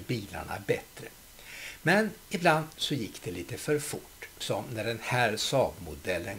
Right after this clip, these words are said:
kom. Den var så full med fel att, eh, efter att vi hade tagit upp det i Trafikmagasinet så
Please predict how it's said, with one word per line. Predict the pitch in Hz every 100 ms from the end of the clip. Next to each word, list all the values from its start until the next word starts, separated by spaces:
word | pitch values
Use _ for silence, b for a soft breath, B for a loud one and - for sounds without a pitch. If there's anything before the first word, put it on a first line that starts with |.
| -
kom. | - 95 220 - B B
Den | 131 131
var | 147 160 -
så | - - 202 220
full | - - 113 127 -
med | 151 170
fel | - - 156 - - - B B
att, | - 131 131 -
eh, | 131
efter | 131 156 147 156
att | 131 123
vi |
hade | 143
tagit | 175 202 143
upp | 123 123 -
det | 151 -
i | 135
Trafikmagasinet | - 127 139 143 - 101 90 - 110 98 104 - B B
så | - 120 113